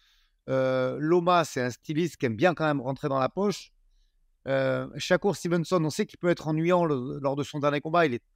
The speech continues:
assez difficile à regarder, pour être honnête. Il use, et il use beaucoup du jab.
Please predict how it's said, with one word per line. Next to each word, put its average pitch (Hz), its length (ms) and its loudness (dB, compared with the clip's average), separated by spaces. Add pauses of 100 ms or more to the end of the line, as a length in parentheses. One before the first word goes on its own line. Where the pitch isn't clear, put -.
(160)
assez 135 220 -6
difficile 151 440 -4
à 143 60 4
regarder, 139 300 2
pour 127 180 -2
être - 140 -2
honnête. 143 300 -2
Il 127 100 -6
use, 147 240 -2
et 131 100 -4
il 123 220 -4
use 123 140 -4
beaucoup 139 280 -6
du 120 160 -10
jab. 151 300 4